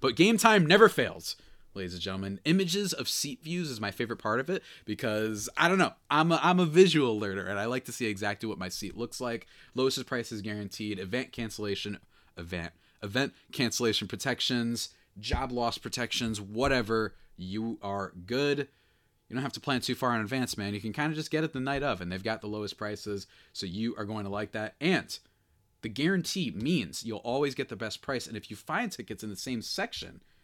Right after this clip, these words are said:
and row for less, guess what? Game Time will credit you one hundred and ten percent of the difference. Don't worry, ladies and gentlemen. They have you covered. They are for the people, you sports or comedy or movie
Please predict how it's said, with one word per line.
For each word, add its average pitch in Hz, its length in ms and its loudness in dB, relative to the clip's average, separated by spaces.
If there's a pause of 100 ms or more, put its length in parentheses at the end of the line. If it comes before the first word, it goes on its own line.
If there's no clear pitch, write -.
(140)
and 113 180 -4
row 127 160 2
for 120 160 -4
less, 117 480 -2 (640)
guess - 180 -6
what? 185 240 -2 (380)
Game 135 160 -4
Time 156 180 -2
will 131 80 -4
credit 143 420 -2
you 123 320 2
one 101 280 -6
hundred 131 400 -8
and 123 120 -6
ten 117 220 -10
percent 107 420 -6
of 127 220 -6
the 131 80 2
difference. 135 460 -2 (180)
Don't 196 220 8
worry, 185 480 10 (360)
ladies 127 220 2
and 110 60 -2
gentlemen. 120 240 2
They 139 100 4
have 180 160 6
you 160 100 2
covered. 175 380 2
They 117 140 2
are 127 100 4
for 196 340 4
the 151 120 2
people, - 500 -4
you 104 140 -6
sports - 680 -2
or 120 200 -2
comedy 135 580 -2 (240)
or 113 180 0
movie 135 600 2